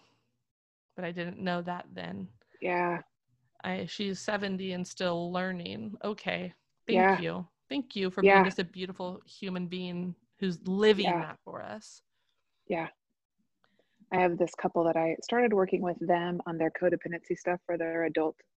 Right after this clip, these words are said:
Speaker 2: addict son. And over the years, that has, like, evolved into their own personal stuff and into their
Speaker 1: Mm-hmm.
Speaker 2: marriage. And I remember he's in his probably early seventies at the time, and he was not,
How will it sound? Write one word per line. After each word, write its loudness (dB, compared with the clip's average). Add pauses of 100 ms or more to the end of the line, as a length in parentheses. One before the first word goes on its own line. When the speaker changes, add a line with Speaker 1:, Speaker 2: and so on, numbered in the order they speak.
(140)
Speaker 2:
addict 0 (200)
son. -2 (720)
And 0
over 6
the 8
years, 8
that 0
has, -6
like, 0
evolved 0
into 0
their 0
own -6
personal -2
stuff -2
and -4
into -4
their 0
Speaker 1:
Mm-hmm. -4
Speaker 2:
marriage. 0
And -6 (480)
I 6
remember 8
he's 6
in 6
his 2 (1200)
probably 8
early 8
seventies 2
at -4
the 0
time, -4 (120)
and -2 (520)
he 8
was 6 (260)
not, 4